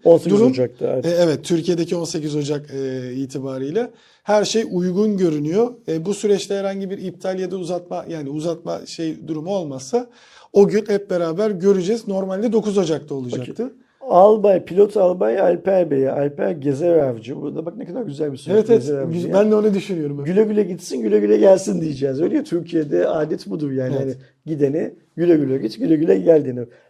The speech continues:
Speaker 1: Aynı zamanda Aydoğan Aykanat'a da güle güle gitsin,
Speaker 2: <laughs>
Speaker 1: güle güle gelsin diyeceğiz. Yani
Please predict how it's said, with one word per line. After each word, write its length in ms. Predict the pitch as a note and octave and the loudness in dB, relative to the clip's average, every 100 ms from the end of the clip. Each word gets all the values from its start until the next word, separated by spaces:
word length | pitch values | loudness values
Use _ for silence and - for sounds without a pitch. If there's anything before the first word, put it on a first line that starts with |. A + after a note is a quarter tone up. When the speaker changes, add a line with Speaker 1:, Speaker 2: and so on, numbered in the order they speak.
| _ | _
Speaker 1:
Aynı 220 | F3+ G#3 | 2 2
zamanda 340 | F#3+ F3+ G#3+ A#3 | 2 0 2 6
Aydoğan 400 | G3 G3 G3 G3+ | 6 8 6 6
Aykanat'a 600 | G#3 G3 D#3+ D#3 A#2+ C#3 | 4 2 2 2 0 2
da 260 | D3+ A#3 C4 _ _ _ | 2 2 -4 _ _ _
güle 200 | E3 G3 | 2 4
güle 200 | F#3 E3 | 6 2
gitsin, 340 | D3 D3 - - D#3 | 2 -6 -4 0 -2
Speaker 2:
<laughs> 200 | D3 A#2+ | -4 -4
Speaker 1:
güle 160 | F3+ F3 | 4 4
güle 180 | D#3+ G3+ | 6 8
gelsin 460 | F#3 E3 E3 D3 | 8 6 4 -6
diyeceğiz. 320 | C3 B2 C3+ | -6 -6 0
Yani 240 | C3+ D#3+ | 4 4